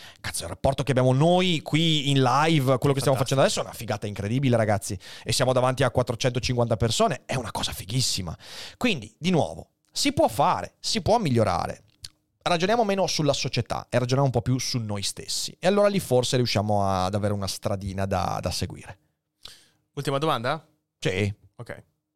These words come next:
Speaker 2: C'è la crosta della pizza che dice: "Rick, quali sono stati i tuoi viaggi più formativi e personalmente importanti?"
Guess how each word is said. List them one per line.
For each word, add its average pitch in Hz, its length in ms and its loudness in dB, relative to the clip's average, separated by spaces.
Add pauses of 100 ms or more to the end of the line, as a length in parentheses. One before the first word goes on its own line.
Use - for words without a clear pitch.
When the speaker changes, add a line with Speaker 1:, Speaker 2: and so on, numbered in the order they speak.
(120)
Speaker 2:
C'è 180 120 -2
la 180 100 0
crosta 208 300 -4
della 196 180 -2
pizza 240 280 -6
che 170 100 -6
dice: 143 240 -4
"Rick, 151 300 -6
quali 294 220 -4
sono 131 200 -6
stati 98 380 -10
i 98 60 -16
tuoi 135 180 -8
viaggi 104 400 -8
più 120 140 -10
formativi 190 840 -6
e 151 140 -6
personalmente 151 760 -6
importanti?" 98 720 -8